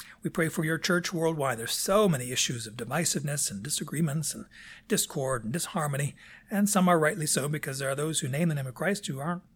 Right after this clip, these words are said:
in obedience to him and or in obedience to the scripture. And so please help us to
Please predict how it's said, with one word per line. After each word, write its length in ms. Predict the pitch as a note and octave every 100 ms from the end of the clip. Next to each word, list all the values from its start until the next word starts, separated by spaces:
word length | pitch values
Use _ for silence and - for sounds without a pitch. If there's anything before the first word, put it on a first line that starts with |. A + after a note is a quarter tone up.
| -
in 100 | F3+
obedience 480 | F#3+ C#3+ D4+ C#4 -
to 100 | -
him 180 | A#2+ - - - -
and 180 | D3 C3+
or 220 | D#3 C#3
in 80 | D3
obedience 320 | D3+ F3+ E3+
to 80 | -
the 80 | E3
scripture. 420 | - A3 - D3+ A3
And 140 | C3
so 180 | - D#3+
please 280 | D3 G3 -
help 220 | D#3+ D3+
us 240 | D#3 C#3 -
to 160 | C#3